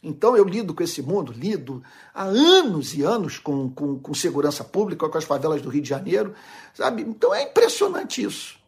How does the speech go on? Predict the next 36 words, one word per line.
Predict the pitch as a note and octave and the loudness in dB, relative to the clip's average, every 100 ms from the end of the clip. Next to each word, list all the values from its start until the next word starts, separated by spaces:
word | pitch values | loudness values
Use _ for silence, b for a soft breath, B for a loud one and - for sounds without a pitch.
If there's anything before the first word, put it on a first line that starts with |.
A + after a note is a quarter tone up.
| _ _ _ | _ _ _
sabe? | - G#3 F#3 | -8 -4 -4
Essa | - F#3 | -2 -4
ideia | E3 C3 F#3+ A3+ | -4 8 10 10
de | E3+ | 4
que | - | -2
uma | F3 | -6
sociedade | E3+ - D#3 D3 D#3 D#3 | -4 -4 -2 0 0 0
armada | - C#3 E3 E3+ | -4 -2 -2 -4
será | - F3+ | -4 -4
uma | E3+ | -4
sociedade | D3+ - C#3+ D#3+ D#3+ B B B | -4 -4 -2 0 0 B B B
protegida. | G3 - D3+ B2 B2+ B2+ - - - | 4 4 4 -4 -4 -8 -10 -8 -6
Não | A3 B3+ | -2 0
há | |
nada | G#3+ G3+ A#3 F#3+ | 2 2 4 2
que | F#3 | -2
possa | - F3+ F3+ D3+ | 2 4 4 2
mais | E3 G#3+ F#3 | 2 2 0
nos | D3+ | 0
ajudar | D#3+ C#3+ B2+ C#3 C3 B B B B - | 0 0 0 0 -2 B B B B -2
a, | C#3+ D3 C3 D3+ | 2 4 4 0
a | |
vivermos | - D3 C3 D#3 D#3 | 0 2 4 2 2
com | - A3 | 2 2
segurança | G#3 G3 D3+ D3 F#3 F#3+ - - | 4 4 6 4 4 2 -2 -8
do | C#3+ C3 F3+ | -10 -8 -8
que | - E3+ F3+ F3 B _ | -6 0 0 -2 B _
igualdade | A3 G3 E3 D3 C#3+ C3 D#3 D#3 | -4 0 4 4 4 0 0 -2
de | C#3+ | -4
oportunidade | D3 D3 - D#3 C#3 B2+ C3+ A#2+ | -4 -4 -6 -6 -6 -2 -4 -4
de | B2 | -8
vida, | B2 B2 - G#2+ _ _ _ _ _ _ _ | -8 -8 -10 -16 _ _ _ _ _ _ _
do | - E3+ | -2 0
que | F3+ | 2
justiça | D3 F3+ - - F#3 D#3+ | 0 -2 -6 -6 -4 -4
social, | C3 C3+ - - - - - | -6 -6 -8 -8 -8 -10 -16